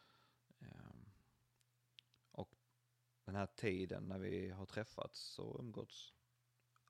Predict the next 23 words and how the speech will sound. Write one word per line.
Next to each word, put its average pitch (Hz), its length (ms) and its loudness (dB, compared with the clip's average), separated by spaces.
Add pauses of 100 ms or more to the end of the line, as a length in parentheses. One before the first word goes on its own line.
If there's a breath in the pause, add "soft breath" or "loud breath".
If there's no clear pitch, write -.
(200)
inte - 240 -2
alls 90 300 0
på 90 120 -8
samma 92 280 -2
vis 90 200 0
som 90 120 -6
förr, - 400 -4
inte 95 160 -6
alls 90 280 0
så - 120 -6
intensivt, 87 640 -6
inte 98 220 -8
alls - 480 -8 (800 loud breath)
på - 80 -10
samma 95 280 2
nedbrytande 95 720 0
vis, 98 340 -2
men 98 340 -4 (280)
ändå 95 420 -2 (320)
på 101 100 0
ett 90 80 -4
sätt - 280 0
som 92 320 -6